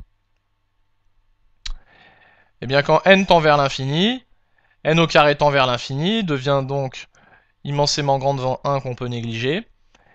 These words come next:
Et ici encore on a une addition. Mille, mille a beau être un grand nombre,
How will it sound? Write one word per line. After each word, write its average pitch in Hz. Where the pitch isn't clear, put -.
Et 135
ici 160
encore 147
on 139
a 127
une 127
addition. 151
Mille, 170
mille 190
a 139
beau 170
être 165
un 127
grand 156
nombre, 151